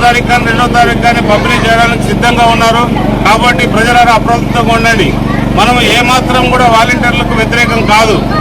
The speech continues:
వాలంటీర్లు కూడా మనలో ఒక భాగస్వాములే. వాళ్ళు కూడా ఆలోచించుకోవాలి. మనకి ఏ పార్టీ అయినా ఒకటే, ఏదైతే మంచి చేస్తుందో ఆ పార్టీకి మనము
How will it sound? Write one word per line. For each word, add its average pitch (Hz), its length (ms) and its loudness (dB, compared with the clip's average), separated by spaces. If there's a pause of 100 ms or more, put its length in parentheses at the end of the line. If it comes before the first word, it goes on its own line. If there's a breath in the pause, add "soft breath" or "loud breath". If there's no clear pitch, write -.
(380)
వాలంటీర్లు 247 480 0
కూడా 247 160 0
మనలో 247 300 0
ఒక 233 260 0
భాగస్వాములే. 226 760 2 (400)
వాళ్ళు 233 260 2
కూడా 254 300 0 (440)
ఆలోచించుకోవాలి. 233 840 2 (440)
మనకి 240 360 2
ఏ 226 80 2 (100)
పార్టీ 254 240 0
అయినా 247 220 2
ఒకటే, 240 360 0 (380)
ఏదైతే 254 440 0
మంచి 233 380 0
చేస్తుందో 240 240 0
ఆ 233 100 4
పార్టీకి 226 420 0
మనము 226 500 0